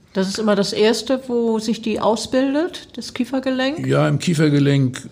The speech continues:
Speaker 2: äh, geht es immer los mit der Leichenstarre.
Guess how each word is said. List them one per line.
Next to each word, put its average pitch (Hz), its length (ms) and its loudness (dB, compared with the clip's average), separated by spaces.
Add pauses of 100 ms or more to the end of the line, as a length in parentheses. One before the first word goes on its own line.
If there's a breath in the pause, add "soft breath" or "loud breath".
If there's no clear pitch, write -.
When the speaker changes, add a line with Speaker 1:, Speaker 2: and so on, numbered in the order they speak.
Speaker 2:
äh, 131 400 2 (160)
geht 139 160 0
es 131 100 0
immer 123 160 2
los 127 260 2
mit 170 140 0
der 147 80 2
Leichenstarre. 143 840 0